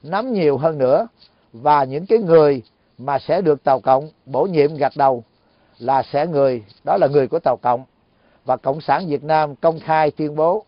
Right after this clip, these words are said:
là sẽ có nhân vật cao cấp của Đảng Cộng sản Trung Quốc có mặt trong cuộc họp vào trung tuần tháng tư này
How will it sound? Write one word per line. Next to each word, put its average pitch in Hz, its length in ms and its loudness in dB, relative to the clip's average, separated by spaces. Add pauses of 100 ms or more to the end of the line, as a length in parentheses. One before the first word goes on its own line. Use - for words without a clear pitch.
(480)
là 135 460 0 (540)
sẽ 131 160 -4
có 196 340 4 (380)
nhân 170 280 -4
vật 135 260 0
cao 160 140 4
cấp 190 220 0 (500)
của 139 260 -2
Đảng 156 240 -2
Cộng 135 140 -4
sản 135 240 -4
Trung 147 220 -6
Quốc 196 140 2 (540)
có 226 180 6
mặt 165 220 0 (240)
trong 160 160 -2
cuộc 135 200 -4
họp 131 260 2 (400)
vào 131 160 0
trung 160 220 -4
tuần 127 220 -2
tháng 170 160 -6
tư 156 200 0
này 127 280 0